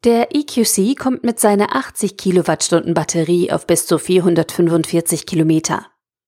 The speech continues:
Reicht doch. International betrachtet sieht es kaum anders aus.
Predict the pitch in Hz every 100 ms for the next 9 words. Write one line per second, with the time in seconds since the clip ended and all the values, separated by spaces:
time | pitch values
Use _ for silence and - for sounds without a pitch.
0 | _ _ - 185 143 - - 170 - -
1 | _ _ _ _ _ _ _ _ _ _
2 | _ _ 277 302 - 294 277 - 190 165
3 | 156 - - 156 - 147 - - 185 156
4 | - - 175 165 170 175 - - - -
5 | -